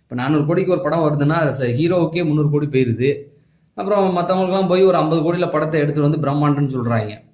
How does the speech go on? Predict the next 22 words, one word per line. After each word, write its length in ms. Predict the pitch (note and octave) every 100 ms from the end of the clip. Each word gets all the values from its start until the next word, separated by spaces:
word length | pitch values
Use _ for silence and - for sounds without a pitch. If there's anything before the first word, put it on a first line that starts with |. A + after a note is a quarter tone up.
| _ _ -
இந்த 140 | D#3+
படத்துல 340 | D#3+ F#3 F#3+ G#3
உள்ள 440 | F#3+ F3+ F3 E3+
எல்லா 1200 | B2+ D3 E3+ F3 E3+ D#3+ D3+ C#3+ C#3 C3+ C3 - - _ _
பணமும் 380 | C#3 E3 F3 E3+
வந்து 220 | C#3+ F3+ F#3 D#3 B2+ A#2 A2+ -
படத்துடைய 520 | C3+ - D#3 D3+ C3
ஒர்க்குக்கே 280 | B2+ C3+ C#3+
செலவு 400 | C#3+ C3+ C3+ C3
பண்ணியிருக்கிறதுனால, 680 | A#2+ A2+ G#2+ A2+ D3 E3+
பிரம்மாண்டம் 560 | C3 C3+ D3+ D3 D3+ D#3
ரொம்ப 240 | A#2 B2 C3
சூப்பராவே 400 | C3 A#2+ A2+ A#2+
வந்திருக்குன்னு 420 | A2 A2 A2+ A2 A2+
சொல்லலாம். 600 | A#2 G#2+ A#2 E3+ - - - _
ஒவ்வொரு 440 | - D#3 G#3 A3+ G#3+
சீனும் 220 | F3+ F3+
பார்க்கும் 320 | D#3 C#3 D3 B2+
பொழுது 640 | A#2 G#2 G#2 A2+ A#2+ A#2
கிட்டத்தட்ட 480 | A2+ B2 C3 C#3+ D#3
ஒரு 320 | C3+ B2 A#2
முப்பது, 520 | A#2 A#2 C#3+ C3+ C3